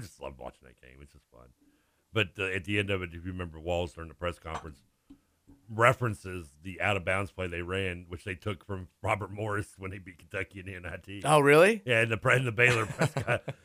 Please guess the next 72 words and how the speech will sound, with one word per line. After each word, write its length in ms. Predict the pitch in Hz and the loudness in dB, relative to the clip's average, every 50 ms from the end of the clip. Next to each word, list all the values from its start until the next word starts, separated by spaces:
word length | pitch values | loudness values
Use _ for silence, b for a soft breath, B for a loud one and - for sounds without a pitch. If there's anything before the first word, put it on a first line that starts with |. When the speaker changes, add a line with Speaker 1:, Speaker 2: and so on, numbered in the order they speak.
| - - | -4 4
Speaker 1:
I'm 160 | 135 160 170 | 8 8 8
pretty 180 | 147 190 226 254 | 10 8 8 8
sure 80 | 254 247 | 8 6
you 40 | 214 | 6
remember 240 | 190 180 180 208 208 | 8 8 8 8 10
that. 100 | 156 123 123 | 10 10 10
I 60 | 147 | 10
always, 220 | 196 214 196 175 | 12 10 10 10
Speaker 2:
No, 120 | 156 151 147 | 8 8 10
Speaker 1:
that 240 | 143 151 151 147 143 | 10 12 12 12 10
always 140 | 190 202 160 | 10 10 12
Speaker 2:
that's 100 | 151 147 | 12 12
Speaker 1:
stuck 100 | 190 165 | 12 12
Speaker 2:
awesome. 80 | - 196 | 10 8
Speaker 1:
out 140 | 185 - - | 8 8 4
to 80 | 156 | 0
me. 360 | 143 175 202 180 127 104 - b b b b b b b b b | 2 2 2 2 2 0 -2 b b b b b b b b b
Where 120 | 127 135 139 | 2 4 4
they, 80 | 139 | 6
when 160 | 135 143 143 | 6 4 4
they're 140 | 139 135 135 | 6 8 8
interviewing, 360 | 135 139 139 127 135 139 135 | 8 8 6 4 6 4 6
they're 100 | 131 123 123 | 8 8 8
asking, 240 | 127 120 - - 123 | 8 6 4 -2 -2
you 40 | 117 | 0
know, 100 | 110 101 | 0 2
"How, 200 | 98 113 120 123 110 95 98 | 4 4 4 4 2 0 -2
how, 80 | 104 110 | -2 -2
you 140 | 101 101 | -2 -2
know, 200 | 95 90 87 85 85 76 | -8 -10 -12 -12 -12 -6
how'd 160 | 80 87 82 | -6 -6 -6
you 80 | 76 80 | -6 0
do 240 | 85 110 117 117 117 | 4 4 6 6 4
it?" 100 | 117 95 | 2 0
Yada, 200 | 87 82 85 90 | -2 -6 -6 -4
yada. 200 | 87 90 87 92 | -4 -4 -4 -4
And 80 | 92 92 | -4 -6
he's 140 | 95 82 92 | -10 -8 -8
like, 100 | 92 82 | -6 -2
"Hey, 200 | 92 92 90 85 | 0 0 0 0
we 140 | 78 78 82 | -4 -8 -14
went 140 | 90 87 | -14 -16
to 60 | 78 80 | -16 -20
the 80 | 82 | -12
game 260 | 82 110 113 117 113 | -6 -4 -2 -2 -4
plan. 400 | 98 98 113 113 110 107 107 104 | -4 -2 -2 0 0 0 0 -2
The 80 | 95 90 | -2 -4
girls, 240 | 85 95 90 87 78 73 92 92 - - | -4 -4 -4 -6 -8 -14 -20 -20 -20 -20
you 80 | 92 | -20
know, 80 | 82 73 73 76 - | -20 -20 -20 -20 -10
did 140 | 101 95 92 | -8 -6 -6
everything 240 | 90 87 82 82 80 | -6 -6 -8 -10 -8
perfect. 480 | - 107 117 113 85 95 110 104 98 _ _ _ _ _ _ _ _ _ _ | -2 0 0 0 0 0 -4 -4 -4 _ _ _ _ _ _ _ _ _ _
We 80 | 95 98 | -4 0
ran 180 | 98 95 95 | 2 2 2
this 140 | 95 92 - | 2 0 0
out 120 | 104 90 90 | 0 0 2
of 80 | 85 | 2
ba-," 140 | 87 98 101 98 | 2 0 0 0
he 80 | 101 98 | -2 -4
goes, 160 | 92 90 82 | -4 -4 -8
like, 80 | 87 90 | -8 -4
"We 140 | 110 123 | -2 -2
ran 240 | 123 117 117 120 117 | 0 2 4 4 4
the 80 | 113 104 | 4 4
out-of-bounds 420 | 107 110 92 101 104 110 113 107 | 4 4 4 6 4 4 4 2
play 240 | - - 113 110 110 | 0 0 2 2 2
and 100 | 104 95 | 0 -4
scored 380 | - _ - 117 117 117 113 110 | -8 _ -6 -2 0 0 0 0
it 140 | 110 104 | -2 -4
easily 420 | 110 110 117 101 101 110 110 110 110 | -4 -6 -6 -6 -4 -4 -2 -2 -2
with 160 | 104 104 92 | -4 -6 -10